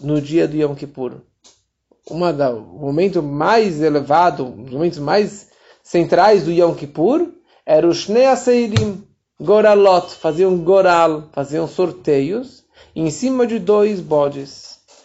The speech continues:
Um bode ia pra Hashem, era feito um sacrifício dele, e outro ia pro Azazel, era um precipício, jogavam ele e matavam aquele bode, era o bode expiatório, né? Matava aquele bode.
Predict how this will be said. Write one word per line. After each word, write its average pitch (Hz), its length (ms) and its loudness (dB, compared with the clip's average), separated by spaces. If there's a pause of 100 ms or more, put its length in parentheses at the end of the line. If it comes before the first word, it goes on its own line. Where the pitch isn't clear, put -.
(380)
Um 285 300 2
bode 170 720 2 (840)
ia 175 240 2
pra 143 260 2
Hashem, 143 640 -2 (540)
era 123 220 -4
feito 127 220 -8
um 123 40 -8
sacrifício 117 680 -12
dele, 160 460 -10 (420)
e 170 140 0
outro 240 720 2
ia 220 200 0
pro 220 180 -2
Azazel, 175 720 0 (340)
era 170 200 2
um 190 140 -2
precipício, 190 720 -6
jogavam 180 540 0
ele 185 320 -2
e 170 40 -10
matavam 165 540 -2
aquele 160 280 -6
bode, 143 300 0
era 131 100 -2
o 127 40 -4
bode 147 280 0
expiatório, 143 720 0
né? 135 240 -10 (500)
Matava 143 400 -2
aquele 147 240 -6
bode. 117 420 -6